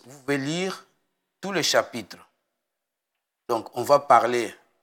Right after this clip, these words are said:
de, le che-, du chemin que les deux vont suivre, les villes qu'ils vont traverser et les personnes qu'ils vont rencontrer en chemin. Je n'ai pas lu tous les chapitres, j'ai pris juste, euh,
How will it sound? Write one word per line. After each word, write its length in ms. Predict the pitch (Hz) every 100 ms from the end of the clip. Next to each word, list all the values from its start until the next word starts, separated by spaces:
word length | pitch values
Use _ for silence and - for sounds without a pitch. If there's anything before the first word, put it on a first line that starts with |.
| -
de, 160 | 104 101
le 100 | 107
che-, 220 | - 127 120
du 100 | 110
chemin 400 | - 120 131 123
que 320 | 113 104 104 -
les 160 | - 117
deux 140 | 110
vont 220 | 123 120 113
suivre, 520 | - 170 196 165 185 - _ _ _
les 80 | 117
villes 360 | 110 135 190 147
qu'ils 140 | 131
vont 200 | 113 139 _
traverser 720 | 110 104 110 - 147 190 - _ _ _ _ _ _ _ _ _ _
et 100 | 160
les 140 | 156 117
personnes 580 | - 156 143 - 196
qu'ils 160 | 185 123
vont 200 | 120 139
rencontrer 560 | 123 117 - 123 - 143
en 80 | 123
chemin. 380 | - 139 127 117 - _ _ _ _ _ _ _ _ _ _ _ _ _ _ _ _ _ _ -
Je 60 |
n'ai 80 | 113
pas 200 | 113 127
lu 200 | 127 135
tous 160 | - 135
les 100 | 110
chapitres, 460 | - - 139 139
j'ai 140 | 110 123
pris 200 | - 127
juste, 300 | 113 131 -
euh, 180 | 113